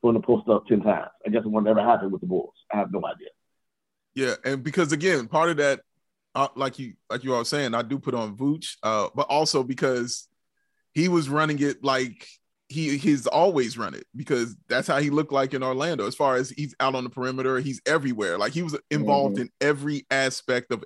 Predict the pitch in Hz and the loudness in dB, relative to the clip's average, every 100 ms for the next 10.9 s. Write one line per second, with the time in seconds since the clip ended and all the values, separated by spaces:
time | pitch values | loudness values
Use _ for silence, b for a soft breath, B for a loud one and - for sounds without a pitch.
0 | - 139 117 135 139 110 104 76 - 123 | -4 -4 -2 -6 -6 -6 -6 -8 -8 -4
1 | 120 117 - 104 90 69 - - _ _ | -2 -2 0 0 0 -10 -14 -20 _ _
2 | - 131 135 156 143 139 131 127 127 143 | -2 2 4 2 2 2 2 0 -2 -6
3 | 127 123 123 123 117 - 123 131 123 117 | -4 -2 -2 0 0 -2 -4 -4 -4 -6
4 | 117 156 160 156 - _ _ - 123 131 | 0 2 2 0 -6 _ _ -10 -2 -2
5 | 120 131 - _ 127 123 131 135 127 120 | 0 -2 -4 _ -6 -2 0 0 0 -2
6 | 123 151 143 143 143 143 143 139 139 131 | 2 2 4 2 2 2 0 -4 -4 -4
7 | 135 - 156 131 98 131 131 131 131 131 | -4 -6 -4 -4 -2 0 0 0 -4 -4
8 | 135 127 - 147 127 123 123 123 127 120 | -6 -10 -6 -4 -2 -2 -2 -2 -4 -6
9 | 117 131 127 120 123 123 123 135 117 _ | -6 -2 -2 -4 -6 -6 -2 -2 -2 _
10 | _ - 226 202 165 147 151 131 | _ 0 0 2 -2 0 0 0